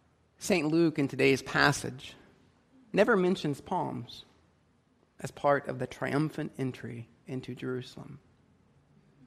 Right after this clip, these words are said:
They simply are not part of his story, but cloaks are. The triumph of Palm Sunday is not about waving our palms at Jesus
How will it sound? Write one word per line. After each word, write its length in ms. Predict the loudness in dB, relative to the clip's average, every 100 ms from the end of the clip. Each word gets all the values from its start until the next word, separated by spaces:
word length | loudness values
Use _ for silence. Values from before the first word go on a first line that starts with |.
| _ _ _ _ _ -8
They 80 |
simply 320 | -2 -2 0 2
are 40 |
not 160 | 0 0
part 240 | 0 0
of 80 | -4
his 120 | -12
story, 540 | -6 -4 -4 -6 -10 -16 _ _ _ _ _ _ _ _ _ _ _ _ _ _ -2
but 160 | -2
cloaks 380 | 2 2 2 -6
are. 320 | -10 -10 -14 -20 _ _ _ _ _ _ _ _ _ _ _ _ _ _ _ _ _ _ _ _ _ -20 -20 _ _ -2
The 80 |
triumph 880 | 0 6 8 10 8 6 0 -12 -18 -8 -8
of 140 | -2
Palm 260 | 2 2 2
Sunday 720 | 2 2 2 -2 -4 -8 -14 -20 _ _ _ _ _ -8
is 140 | -6 2
not 180 | 4 8
about 280 | 8 6
waving 400 | 6 4 4 0
our 80 | -2
palms 720 | -4 -6 -6 -6 -10 -12 -18 -20 _ _ _ _ _ _
at 120 | -10
Jesus 640 | -8 -8 -8 -12 -16 -20